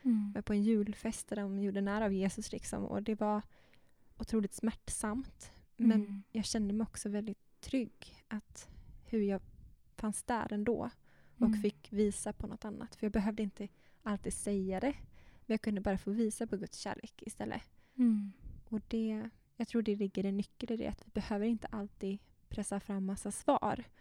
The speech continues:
Speaker 1: Nej.
Speaker 2: och ha svar på alla konfro-, konfrontationer som vi får, utan jag tror många gånger så kan vi bara visa på genom vilka vi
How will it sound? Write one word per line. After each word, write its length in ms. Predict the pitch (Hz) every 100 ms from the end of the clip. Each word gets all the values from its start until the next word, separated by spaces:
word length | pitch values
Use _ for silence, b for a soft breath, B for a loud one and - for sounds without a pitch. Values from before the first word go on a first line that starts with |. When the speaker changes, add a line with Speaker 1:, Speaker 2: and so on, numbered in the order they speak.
| b b b
Speaker 1:
Nej. 200 | 240 233
Speaker 2:
och 80 | 214
ha 240 | 214 208
svar 420 | 208 - 214 202 202
på 140 | -
alla 420 | - 196 185 185 196 -
konfro-, 460 | - - - 202 185 -
konfrontationer 960 | 226 208 208 196 202 - 277 214 208 -
som 320 | - 185 190 b b b b
vi 120 | -
får, 220 | 196 185 185
utan 280 | 202 202
jag 140 | 202 202
tror 180 | - 196
många 280 | 196 196
gånger 300 | 196 202 190
så 280 | 190 - 196 202 - - _ - - -
kan 180 | 226
vi 100 | 214
bara 200 | 202 202
visa 320 | 208 196 - 208 -
på 140 | -
genom 260 | 202 196 196
vilka 260 | 190 -
vi 100 | 196